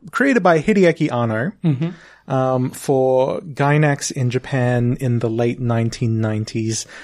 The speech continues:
Speaker 1: They ran out of funding in the <laughs> last two episodes, didn't quite get to finish the series as they wanted, but they did release a movie after. Anno wasn't totally happy with it, so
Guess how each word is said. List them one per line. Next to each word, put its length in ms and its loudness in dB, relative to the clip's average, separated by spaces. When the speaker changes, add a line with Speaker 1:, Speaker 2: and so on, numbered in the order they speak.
Speaker 1:
They 120 -4
ran 260 2
out 140 4
of 80 -2
funding 340 0
in 100 2
the 80 4
<laughs> 280 -4
last 260 -2
two 160 6
episodes, 680 4
didn't 240 2
quite 220 2
get 140 0
to 80 -2
finish 280 0
the 80 -2
series 400 2
as 220 2
they 140 2
wanted, 420 2
but 80 -4
they 120 0
did 200 -2
release 320 -2
a 40 0
movie 280 2
after. 380 0
Anno 360 4
wasn't 340 4
totally 380 2
happy 380 0
with 220 0
it, 200 -2
so 640 2